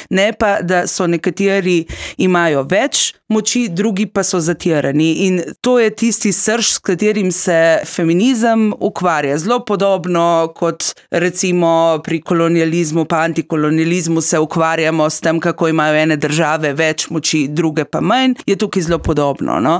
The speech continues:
In, em, mislim, da v današnjem svetu jaz si ne predstavljam ne biti feministka, no, čisto iskreno, zaradi tega, ker ne vidim, zakaj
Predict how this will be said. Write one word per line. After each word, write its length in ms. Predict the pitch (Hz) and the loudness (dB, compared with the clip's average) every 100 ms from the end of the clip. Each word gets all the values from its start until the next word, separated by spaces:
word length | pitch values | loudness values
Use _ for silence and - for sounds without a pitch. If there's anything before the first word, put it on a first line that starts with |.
| - | -4
In, 400 | - 190 185 180 | -2 0 2 2
em, 380 | 180 180 175 175 | 2 0 0 0
mislim, 440 | 180 190 208 220 196 | 0 0 0 -2 0
da 460 | 175 170 165 151 - - - | 2 2 2 2 -2 -12 -6
v 160 | 196 | -2
današnjem 580 | 190 185 190 226 - 202 | 0 0 0 0 -2 -2
svetu 480 | 165 180 196 202 202 175 147 - | -2 -2 -2 0 0 0 -2 -6
jaz 260 | 185 196 | 0 0
si 120 | 214 208 | 0 -2
ne 100 | 185 | 0
predstavljam 760 | 190 185 - 180 190 175 165 170 | -2 -2 0 2 2 2 2 0
ne 260 | 165 170 170 | 2 2 0
biti 400 | 147 143 131 - | 0 -2 -2 -4
feministka, 880 | - 156 151 147 135 123 - - 107 | -4 0 2 2 0 -2 -6 -4 -2
no, 160 | 131 165 202 156 175 | 2 2 2 0 -2
čisto 360 | - 175 - | -2 -4 -4
iskreno, 600 | 165 - 185 196 226 226 | -6 -2 -2 0 0 0
zaradi 300 | 190 190 185 | 0 -2 -2
tega, 280 | 214 190 185 | -2 0 -2
ker 540 | 175 185 175 175 170 170 - - | -2 0 2 2 2 -2 -8 -18
ne 420 | - - 185 196 | -8 0 2 2
vidim, 500 | 170 202 240 247 220 | 2 0 0 2 0
zakaj 840 | 190 170 175 - 196 196 208 208 | 0 0 -2 0 0 2 2 0